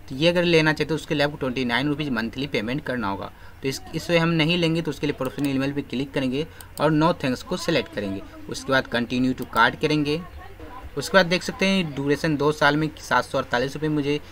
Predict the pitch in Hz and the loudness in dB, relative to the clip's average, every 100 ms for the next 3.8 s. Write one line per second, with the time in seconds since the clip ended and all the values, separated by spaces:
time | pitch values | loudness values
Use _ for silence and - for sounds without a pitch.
0 | - - 120 123 147 165 156 165 156 151 | -18 -2 0 2 2 4 4 6 6 6
1 | 123 139 - - 139 - 165 - 147 147 | 4 2 -8 -10 -10 2 2 4 0 0
2 | - 143 135 131 120 113 151 113 113 139 | 4 4 4 2 2 2 -2 -2 -2 -4
3 | 147 143 135 127 113 101 95 101 | -2 -2 -2 -2 -2 -2 -4 -6